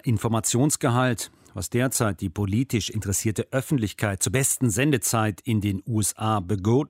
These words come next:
geboten bekommt, sorgt für gute Einschaltquoten. Die öffentlichen Befragungen der Zeugen der Impeachment-Ermittlungen gegen Donald Trump sind jedoch keine Unterhaltung,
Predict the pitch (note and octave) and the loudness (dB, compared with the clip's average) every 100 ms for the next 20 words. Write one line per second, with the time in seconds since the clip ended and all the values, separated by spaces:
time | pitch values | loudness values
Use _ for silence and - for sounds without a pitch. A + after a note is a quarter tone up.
0 | - F#2 A2 F#2 D3+ - C3 C3+ - B2+ | -6 -2 -2 0 -2 0 -2 0 2 0
1 | - - - - G#2 G#2+ - - A#2 F#2+ | 0 -8 -14 -2 0 0 -2 -2 -2 0
2 | F2 D#3 - G2+ G2 A2 G#2 - A2 G#2 | -2 -2 -2 -2 0 0 -2 -2 -2 -2
3 | - F2+ - - - - - E3+ E3+ A3 | -2 -6 -6 -16 -14 -8 0 2 2 0
4 | F#3+ F#3+ D3+ A2+ - G#2+ B2+ D#3+ E3+ D3 | 0 2 2 2 0 0 2 2 4 4
5 | A2+ G2+ - - A#2+ C3+ A#2+ G#2 F#2+ G2+ | 4 2 0 2 2 2 2 2 2 -2
6 | A2+ G2+ - D#3+ - - F#2+ F2+ G2 G#2 | -2 -4 -2 -4 -4 -2 -2 0 -2 0
7 | A2+ G#2+ G2 F#2+ F#2+ G2 G2 G2+ F#2+ A#2 | 2 2 2 2 0 0 0 0 0 2
8 | B2 - - F2+ G2+ - G#2 F#2+ - - | 2 0 -6 -4 -2 -2 -2 -2 -4 -4
9 | A#2+ C3 C#3+ C3+ C3 A2 A2 C3+ D3 C#3+ | 0 2 2 2 0 0 0 0 2 2